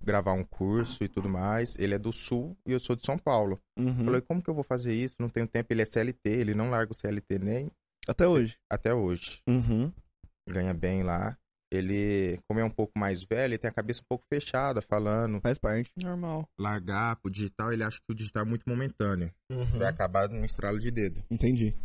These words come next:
Speaker 1: Entendeu?
Speaker 2: E a gente tem aluno de cinco milhões, mano, que, tipo, veio buscar a paga de cinco milhões, tinha largado o emprego, tinha dois meses.
Speaker 3: É.
Speaker 1: Já larguei tem um mês e meio.
Speaker 2: Ah lá, ah lá.
Speaker 1: Um mês e
Speaker 2: É,
Speaker 1: pouco.
Speaker 2: sim. Você vê que massa. Ah.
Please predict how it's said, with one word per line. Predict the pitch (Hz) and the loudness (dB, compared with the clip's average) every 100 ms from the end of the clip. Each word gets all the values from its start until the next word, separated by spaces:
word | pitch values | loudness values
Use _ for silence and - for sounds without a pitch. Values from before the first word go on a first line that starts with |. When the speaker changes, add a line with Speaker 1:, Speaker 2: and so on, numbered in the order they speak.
| - - - | -4 -8 -8
Speaker 1:
Entendeu? | - 85 107 - - | -6 -2 -4 -4 -4
Speaker 2:
E | 311 | 0
a | 330 | 2
gente | 127 120 | 4 4
tem | 143 | 4
aluno | 143 156 | 4 2
de | 151 | 0
cinco | 156 185 208 | -2 0 2
milhões, | 196 143 196 202 | 4 4 2 2
mano, | 156 131 | 2 2
que, | 131 | -2
tipo, | 127 - 123 | -4 -2 2
veio | 131 | 2
buscar | 131 147 - 143 | 4 0 2 2
a | |
paga | 139 139 | 2 0
de | 131 | -2
cinco | 143 170 | -4 0
milhões, | 143 135 156 | 2 2 2
tinha | - 175 | 0 2
largado | 175 139 139 143 | 2 4 2 2
o | |
emprego, | 131 131 | 0 -2
tinha | 131 156 | 0 0
dois | 147 160 | 2 2
meses. | 131 120 113 _ _ - | 2 0 -2 _ _ -8
Speaker 3:
É. | 156 139 - _ _ _ - | -4 -4 -8 _ _ _ -4
Speaker 1:
Já | 254 | 2
larguei | 123 123 | 2 2
tem | 123 160 | 0 -2
um | |
mês | 214 175 - | -2 -2 -4
e | 147 | -4
meio. | 131 139 | -4 -2
Speaker 2:
Ah | 127 123 | 2 4
lá, | 120 113 117 - | 4 0 -4 -6
ah | 131 | 0
lá. | 135 120 117 - - _ - | 2 2 -2 -10 -14 _ -14
Speaker 1:
Um | - | -8
mês | 117 135 | -6 -4
e | 139 | -2
Speaker 2:
É, | 123 117 | 2 2
Speaker 1:
pouco. | 120 175 | 0 0
Speaker 2:
sim. | 208 117 _ _ _ - | -2 -4 _ _ _ -8
Você | - 127 | -2 2
vê | 151 127 | 4 2
que | - | 2
massa. | 139 117 - 117 | 0 0 -2 0
Ah. | 127 139 117 | 6 6 6